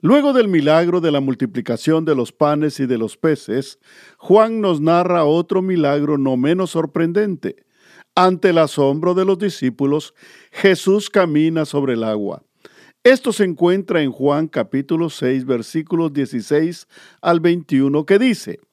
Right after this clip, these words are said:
"Al anochecer descendieron sus discípulos al mar, y entrando en una barca,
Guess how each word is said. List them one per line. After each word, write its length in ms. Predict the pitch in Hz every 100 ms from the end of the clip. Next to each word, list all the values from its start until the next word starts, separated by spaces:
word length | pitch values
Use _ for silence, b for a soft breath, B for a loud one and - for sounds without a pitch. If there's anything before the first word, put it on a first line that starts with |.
| _ b b b b -
"Al 140 | 185
anochecer 680 | 185 202 208 196 240 233 160
descendieron 640 | 160 147 139 135 180 202
sus 180 | 170 156
discípulos 640 | 131 120 165 175 170 165
al 120 | 160 156
mar, 400 | 127 127 139 - b b b b -
y 140 | 196
entrando 520 | 190 165 214 254 226
en 100 | 208
una 200 | 202 214
barca, 640 | 175 156 156 151 170 170